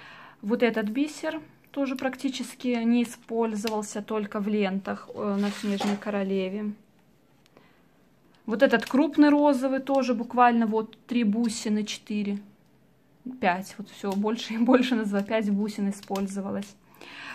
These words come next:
Вот этот цвет практически полностью ушёл, сто четырнадцать. Вот шестого размера, в принципе, его использовалось достаточно много. Но, знаете, у меня здесь не одна баночка, как было по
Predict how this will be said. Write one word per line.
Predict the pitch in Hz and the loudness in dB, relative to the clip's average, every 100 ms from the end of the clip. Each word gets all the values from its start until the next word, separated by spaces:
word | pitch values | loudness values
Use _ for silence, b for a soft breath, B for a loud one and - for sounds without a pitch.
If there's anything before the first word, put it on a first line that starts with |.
| B B | B B
Вот | 247 294 | -2 4
этот | 247 254 254 | 6 4 2
цвет | 233 220 | 0 2
практически | 220 208 214 220 - 214 | 0 -2 -4 -6 -6 -6
полностью | 214 214 208 202 - 196 | 0 2 2 0 -4 -6
ушёл, | 202 - 202 196 190 196 - 254 - _ - | -4 -4 -2 -2 -4 -8 -12 -16 -16 _ -20
сто | - 190 202 | -10 -6 -4
четырнадцать. | - - 202 196 190 190 - 202 202 - _ - b b b b - - - _ _ _ _ - _ _ _ _ - | -6 -6 -4 -2 -4 -6 -8 -10 -10 -20 _ -20 b b b b -20 -20 -20 _ _ _ _ -20 _ _ _ _ -6
Вот | 208 208 | -4 -4
шестого | 247 - 254 233 | -6 4 6 8
размера, | 220 220 202 262 349 339 | 6 4 4 6 6 4
в | |
принципе, | - 269 - - 254 | 0 -2 -4 0 2
его | 208 | 4
использовалось | 214 - 254 311 311 269 220 | 2 4 4 4 2 2 2
достаточно | 202 208 220 226 240 240 214 | 0 2 4 4 2 0 2
много. | 208 294 285 202 B B B B | 4 4 2 0 B B B B
Но, | 226 | -2
знаете, | 226 294 330 254 | 4 4 4 4
у | |
меня | 233 240 262 | 6 6 4
здесь | 240 233 233 - - | 0 -2 -6 -8 0
не | 226 247 | 4 6
одна | 214 196 220 285 | 4 4 2 4
баночка, | 269 254 220 202 - 196 | 4 2 2 -2 -4 -6
как | 190 196 196 | -4 -4 -2
было | 208 202 190 | -2 -2 -2
по | 190 196 185 185 185 | -6 -8 -4 -4 -6